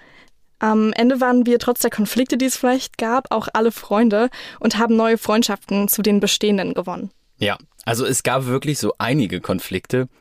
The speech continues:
Speaker 2: die wir aber meist sehr gut lösen konnten.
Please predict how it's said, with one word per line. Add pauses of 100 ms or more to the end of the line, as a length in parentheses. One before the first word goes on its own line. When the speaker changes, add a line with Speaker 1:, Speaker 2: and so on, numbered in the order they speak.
(160)
Speaker 2:
die
wir
aber
meist
sehr
gut
lösen
konnten.